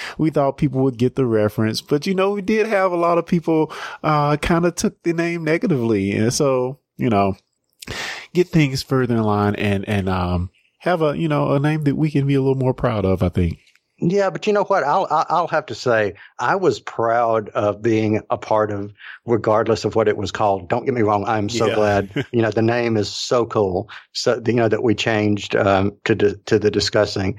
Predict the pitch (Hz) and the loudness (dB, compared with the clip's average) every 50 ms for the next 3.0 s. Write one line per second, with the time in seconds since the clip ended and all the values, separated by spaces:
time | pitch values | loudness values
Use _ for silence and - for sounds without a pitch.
0 | - - - - _ - - 117 113 117 127 127 107 110 107 101 101 - - _ | -10 -16 -18 -12 _ -2 0 0 2 2 2 0 0 2 0 0 0 -2 -8 _
1 | _ _ _ _ _ _ - 107 120 156 151 - 160 143 135 - - 139 131 131 | _ _ _ _ _ _ -4 -2 -2 -2 -2 0 0 -2 -2 -2 -2 0 0 2
2 | 127 123 123 117 113 101 - - - - 123 107 107 - - 127 110 104 104 92 | 2 0 0 -2 -4 -6 -8 -10 -8 -6 -4 -4 -4 -2 0 0 2 2 0 0